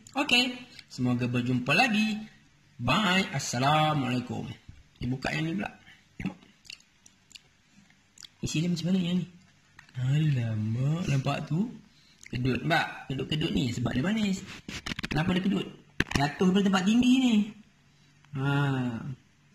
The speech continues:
Kering kan? Ada lagi sekelopak ni lagi, ada isi lagi ni. Ha, yang ni masuk dalam tapuai ni. Tak habis makan, masuk tapuai. Masuk fridge bagi sejuk.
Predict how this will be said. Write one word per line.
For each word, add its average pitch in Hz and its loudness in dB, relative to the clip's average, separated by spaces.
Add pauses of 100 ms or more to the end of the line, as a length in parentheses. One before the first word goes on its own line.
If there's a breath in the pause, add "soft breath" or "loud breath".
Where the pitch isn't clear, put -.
(340)
Kering 135 2
kan? 151 -2 (1160)
Ada - -6 (120)
lagi 127 0
sekelopak - -4
ni 147 0
lagi, 156 -2
ada 135 0
isi 131 -2
lagi 123 0
ni. 123 -2 (3750)
Ha, 127 0
yang 139 2
ni 160 4
masuk 151 2
dalam 139 0
tapuai 135 0
ni. 123 -2 (200)
Tak 127 -2
habis 135 -4
makan, 160 0
masuk 151 -4
tapuai. 196 -2 (520)
Masuk 151 -8
fridge 151 -4
bagi 131 -6
sejuk. 131 -8